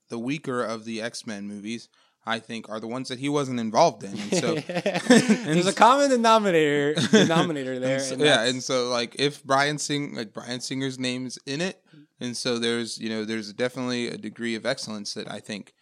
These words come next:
Speaker 1: just kind of follows with that, because he, I think he knows the characters really well, and he just, he, very clearly he works with the, he works with the actors
Speaker 2: Yeah.
Speaker 1: and, and everything very well. And with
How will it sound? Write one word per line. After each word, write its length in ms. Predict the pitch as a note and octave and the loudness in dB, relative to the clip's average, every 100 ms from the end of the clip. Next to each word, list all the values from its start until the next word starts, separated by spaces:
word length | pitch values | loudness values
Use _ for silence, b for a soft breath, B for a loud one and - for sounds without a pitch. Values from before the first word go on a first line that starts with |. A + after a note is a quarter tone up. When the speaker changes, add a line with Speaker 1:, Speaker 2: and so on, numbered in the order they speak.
| _ _ _ | _ _ _
Speaker 1:
just 200 | A#2 - | -12 -8
kind 200 | A#2+ G#2+ | -4 -4
of 80 | G2 | -6
follows 540 | - A2 A#2 A2 G#2 | -2 0 0 -4 -8
with 240 | A2+ C#3+ - | -8 -8 -6
that, 240 | G#2 - | -8 -6
because 300 | B2 C#3 C3+ | -8 -8 -8
he, 120 | D3+ - | -10 -12
I 60 | |
think 200 | C3 F3+ | -10 -10
he 100 | F3+ | -6
knows 300 | A#2+ C3 D3+ | -4 -4 -4
the 80 | - | -8
characters 520 | - B2 E3+ F#3+ G3+ | -6 -2 -2 -4 -4
really 180 | G#3 G3+ | -2 -2
well, 320 | G#3 G3+ G#3 b b b C3+ | 0 -2 -4 b b b -6
and 80 | |
he 60 | D3 | -6
just, 260 | F3 F3 - | -6 -8 -8
he, 220 | C#3 B2+ - | -10 -10 -12
very 300 | A#2+ C#3+ D#3 | -2 0 0
clearly 380 | - D#3 D#3 C#3 | -2 -4 -4 -4
he 80 | B2+ | -4
works 340 | B2 C#3+ - | -4 -6 -8
with 160 | B2 A2+ | -8 -6
the, 380 | A2+ A2 G#2+ _ _ _ | -4 -4 -6 _ _ _
he 120 | _ A2+ | _ -4
works 240 | A#2 B2 | -4 -4
with 140 | B2 A2+ | -8 -6
the 140 | G2 | -4
actors 600 | G#2 A2 - A2+ G#2+ - - | -4 -6 -8 -8 -8 -14 -18
Speaker 2:
Yeah. 180 | A2+ G#2 | -16 -14
Speaker 1:
and, 200 | G#2 F2+ _ _ | -14 -14 _ _
and 120 | A#2 | -8
everything 440 | B2+ C3+ A#2+ A2+ G#2 | -6 -6 -6 -8 -6
very 200 | G#2 G2+ | -8 -8
well. 280 | G2+ G2+ b b b b _ | -10 -12 b b b b _
And 320 | C#3 C#3+ C#3 - - | -4 -4 -4 -12 -8
with 280 | E3 G#3+ | -2 -2